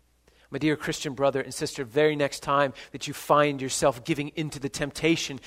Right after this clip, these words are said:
of sin and wallowing in that moment, remember that every drop of Jesus' blood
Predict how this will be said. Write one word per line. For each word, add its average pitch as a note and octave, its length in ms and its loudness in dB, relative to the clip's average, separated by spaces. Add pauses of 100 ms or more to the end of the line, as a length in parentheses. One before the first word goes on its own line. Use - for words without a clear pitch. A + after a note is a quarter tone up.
(120)
of C#3+ 140 -2
sin D3 400 -2 (180)
and C#3+ 300 -2
wallowing D3+ 680 10
in D3 140 -2
that C#3+ 200 6
moment, C#3+ 680 0 (1080)
remember D#3+ 640 6
that D3+ 280 4
every D#3 540 2 (200)
drop D#3 600 10 (340)
of C3 240 0
Jesus' D3+ 500 -2
blood C#3+ 480 8